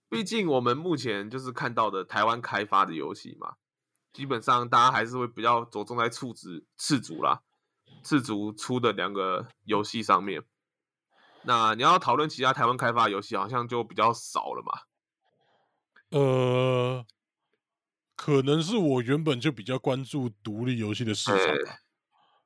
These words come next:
Speaker 2: 我自己不这么认为啦。
Speaker 1: 对，那我，但我认为的是，我觉得我自己的目-，目光还是放在三A大作上面，也就是台湾有没有办法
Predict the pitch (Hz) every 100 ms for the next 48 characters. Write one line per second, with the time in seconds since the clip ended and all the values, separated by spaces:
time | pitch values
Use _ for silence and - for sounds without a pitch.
0 | _ 120 117 117 120 - 202 - 104 -
1 | 104 117 117 - - 202 185 147 120 110
2 | 110 107 110 117 175 151 117 104 95 90
3 | 85 87 113 104 82 - _ 120 117 175
4 | 156 113 - 196 131 139 196 156 123 123
5 | 123 - 143 123 139 175 190 180 - _
6 | _ _ _ _ - 135 233 196 120 110
7 | 104 98 - - 185 147 143 - - 180
8 | 147 143 143 113 113 127 123 120 113 -
9 | 107 107 104 107 95 95 87 - - -
10 | 76 - _ - _ - 139 180 180 160
11 | 147 151 147 127 135 139 131 104 92